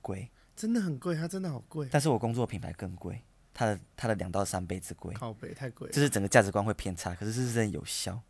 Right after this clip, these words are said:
Speaker 2: 那你，那你有推倩碧吗？因为我个人很爱倩碧，我觉得他们保湿好好用。
Speaker 1: 我觉得倩碧，如果你比较 prefer 酒精的东西，倩碧是真的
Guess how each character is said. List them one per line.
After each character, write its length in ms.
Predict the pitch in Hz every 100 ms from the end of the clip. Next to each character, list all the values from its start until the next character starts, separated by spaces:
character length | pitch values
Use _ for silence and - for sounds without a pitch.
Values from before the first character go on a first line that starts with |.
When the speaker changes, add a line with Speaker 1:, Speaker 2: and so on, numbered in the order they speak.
| _ _ _ -
Speaker 2:
那 100 | 302
你， 120 | 190 -
那 100 | 285
你 100 | 269
有 80 | 160
推 240 | 139 170
倩 300 | 165 - 139
碧 240 | 127 143 113
吗？ 180 | 104 117 _ - - - - - - -
因 100 | 277
为 40 | 196
我 40 |
个 200 | 233 190
人 260 | 123 123 131
很 260 | - 104
爱 140 | 139 135
倩 300 | - 113 107
碧， 160 | 120
我 80 | 113
觉 100 | 135
得 60 | 147
他 80 |
们 100 | 156
保 180 | 135 101
湿 280 | 98 - 123
好 180 | 110 104
好 100 | 113 -
用。 100 | - -
Speaker 1:
我 100 | 123
觉 160 | 123
得 60 | 123
倩 300 | - 175 127
碧， 320 | 151 127 95 - -
如 160 | 135
果 120 | 139 120
你 120 | 110
比 80 | 92
较 100 | 110
prefer 420 | - 98 - 110
酒 200 | - 85
精 160 | 101
的 80 | 95
东 180 | 85 92
西， 80 | 95
倩 220 | - 101
碧 100 | 95
是 140 | 95
真 100 |
的 60 | 95